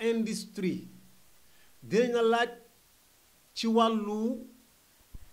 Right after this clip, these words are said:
lépp loo xamante ni bi ay poste de responsabilité te Yàlla teg ko ci sa loxo, dinañ la ko laaj.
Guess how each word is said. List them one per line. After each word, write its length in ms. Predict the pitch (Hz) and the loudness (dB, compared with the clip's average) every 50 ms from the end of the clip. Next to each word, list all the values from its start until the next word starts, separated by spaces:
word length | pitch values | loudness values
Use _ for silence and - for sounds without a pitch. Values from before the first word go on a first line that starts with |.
| - 156 | -18 -16
lépp 600 | 160 143 151 160 175 233 302 311 311 - 185 226 | -12 -10 -6 -4 0 0 0 0 -2 -6 -6 0
loo 320 | 226 233 233 233 226 226 | 2 2 2 2 0 -2
xamante 420 | - 220 220 220 214 196 190 214 | -4 -4 -4 -4 -6 -4 -6 -6
ni 140 | 208 196 190 | -4 -4 -6
bi 280 | 165 185 190 196 185 185 196 | -4 -4 -4 -4 -6 -6 -6
ay 140 | 208 196 185 | -6 -6 -6
poste 420 | 190 - 233 240 233 - - - | -6 -6 -6 -6 -6 -6 -8 -8
de 160 | 208 180 185 | -4 -4 -2
responsabilité 1120 | 180 175 220 240 233 - - - 214 208 208 190 - - 208 196 185 180 196 190 190 185 175 | -2 0 0 0 0 -2 -6 -8 -6 -6 -6 -6 -4 -4 -4 -4 -4 -6 -6 -6 -4 -6 -6
te 140 | - 180 185 | -6 -6 -4
Yàlla 320 | 196 208 214 202 190 190 190 | -2 -2 -2 0 -2 -2 -4
teg 300 | 185 - 254 254 - - | -2 -2 -2 -2 -2 -4
ko 160 | - 214 - | -4 -4 -4
ci 80 | - 196 | -6 -6
sa 140 | 190 - 220 | -4 -2 0
loxo, 480 | 208 202 190 - 165 170 170 170 - - - - - - - - _ _ _ - _ _ | 2 2 2 0 -2 -6 -8 -8 -12 -20 -20 -20 -20 -20 -20 -20 _ _ _ -20 _ _
dinañ 300 | 123 113 143 165 165 160 156 | -8 -4 -2 0 2 2 0
la 80 | 151 | 0
ko 100 | 156 143 | -2 -6
laaj. 220 | 131 110 - - | -8 -10 -10 -14